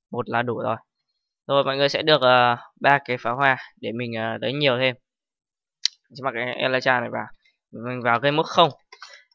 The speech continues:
Và điều đặc biệt ở đây đó chính là khi bạn đang bay bằng Elytra và bạn bấm chuột phải vào cái pháo hoa này thì nó sẽ đẩy bạn bay lên xa hơn và cao hơn như máy bay phản lực luôn.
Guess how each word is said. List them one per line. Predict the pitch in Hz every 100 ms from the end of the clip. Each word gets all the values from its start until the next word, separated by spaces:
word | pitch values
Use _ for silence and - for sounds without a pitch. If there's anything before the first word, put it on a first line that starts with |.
| _ -
Và | 147 151 151 151 151 151 139
điều | 156
đặc | 170 156
biệt | 175 156
ở |
đây | 131 -
đó | 160
chính | 151 147 170
là | 160 135
khi | - 185 185
bạn | - -
đang | 151 151 156
bay | 160 156 156
bằng | 135 131
Elytra | 143 147 139 156 139 143 -
và | 123
bạn | 127 - -
bấm | 147 208
chuột | 370 -
phải | 123 117
vào | 123 127 117
cái | 120 131
pháo | - 131
hoa | 156 147
này | 131 113 - _ _ _ _
thì | - 143 139 135 131 127 120 113 110 113
nó | 120
sẽ | - 135
đẩy | 147 110
bạn | 131 -
bay | 131 135
lên | 131 131 127 120
xa | 120 - - 139 143
hơn | 147 139 120
và | 113
cao | 156 156
hơn | 170 147 120 - _ _ _ _ -
như | 165 175
máy | 156 139
bay | 151 151
phản | 117
lực | 120 117
luôn. | 131